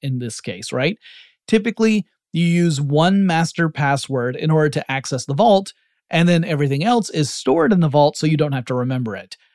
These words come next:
Well, one such password vault is LastPass,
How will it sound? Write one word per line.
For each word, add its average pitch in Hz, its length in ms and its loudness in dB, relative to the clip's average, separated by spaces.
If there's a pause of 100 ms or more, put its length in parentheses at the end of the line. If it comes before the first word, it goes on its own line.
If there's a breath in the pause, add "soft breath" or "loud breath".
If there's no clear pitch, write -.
(340)
Well, 165 140 6
one 254 220 0
such 247 360 -4
password 165 500 0
vault 139 320 2 (100)
is 143 300 -2 (160)
LastPass, 135 880 -4